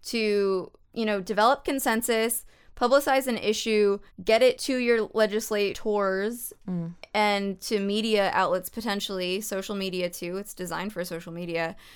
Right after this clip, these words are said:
Speaker 1: Um, to notice that this is something that there's significant consensus on,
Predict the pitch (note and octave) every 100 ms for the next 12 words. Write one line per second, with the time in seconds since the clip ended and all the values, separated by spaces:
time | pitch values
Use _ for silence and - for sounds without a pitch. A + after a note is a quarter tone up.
0 | - - - G3+ G3 F#3 F3 E3 _ -
1 | - - - - A3+ F#3+ G3 G#3 G#3 F#3+
2 | G3 - F#3+ F#3+ G3+ F#3 F3+ F#3 E3+ F3
3 | F3 - F#3 F3+ F3+ F3 - F#3 B3+ C4
4 | B3+ - G#3+ G#3+ G#3+